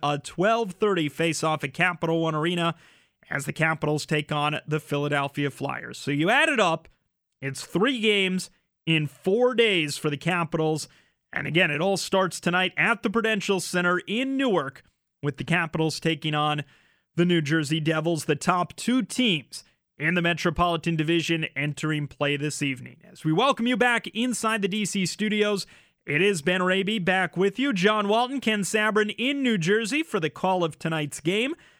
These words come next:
And I'll be joining them at six forty-five Eastern for the official start at Caps pregame on one oh six seven The Fan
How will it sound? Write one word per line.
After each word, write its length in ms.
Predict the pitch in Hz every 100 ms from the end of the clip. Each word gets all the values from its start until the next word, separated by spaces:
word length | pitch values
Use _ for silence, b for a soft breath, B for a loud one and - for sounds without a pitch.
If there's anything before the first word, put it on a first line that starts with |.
| b _
And 220 | - 139
I'll 80 | 143
be 140 | 143 135
joining 340 | 160 175 170
them 180 | 170 165 -
at 200 | 135 127
six 380 | - - 196 -
forty-five 720 | - 185 165 151 170 170 165
Eastern 500 | 202 - 196 185 175 b b b _
for 100 | 160
the 120 | 170
official 400 | 170 339 294 214
start 320 | - 160 147
at 100 | 131
Caps 340 | 175 165 156 -
pregame 540 | 190 190 170 160 151 - _ _
on 220 | - 131 147
one 140 | 165
oh 80 | 170
six 260 | 147 160
seven 240 | - 165 156
The 80 | 143
Fan 400 | - 165 160